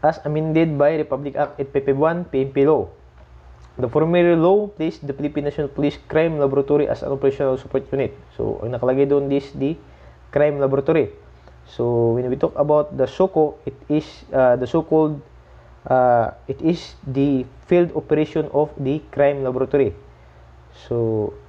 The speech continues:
this is now an innovation because the Suko now gathers all evidence, di ba? At the crime scene and takes custody of them, marking and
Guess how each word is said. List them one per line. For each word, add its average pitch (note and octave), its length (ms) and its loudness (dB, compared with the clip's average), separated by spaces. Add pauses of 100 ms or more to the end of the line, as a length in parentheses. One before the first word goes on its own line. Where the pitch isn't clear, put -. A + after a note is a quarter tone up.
(100)
this C#3 160 -2
is E3 160 0
now E3+ 320 2
an D3 240 -2
innovation C#3+ 560 0
because C#3 240 -2
the C3 140 -4
Suko D#3 340 -2
now C#3 240 4
gathers C#3 480 0
all C#3+ 320 2
evidence, C#3+ 400 0 (720)
di A#2+ 80 -6
ba? C3+ 160 2 (640)
At E3 160 -2
the - 80 0
crime E3 240 2
scene D#3+ 400 -4
and F3 320 0
takes - 320 -4
custody D3 480 -2
of A#2 160 -8
them, G2 240 0 (1040)
marking E3 480 0
and C#3+ 80 -4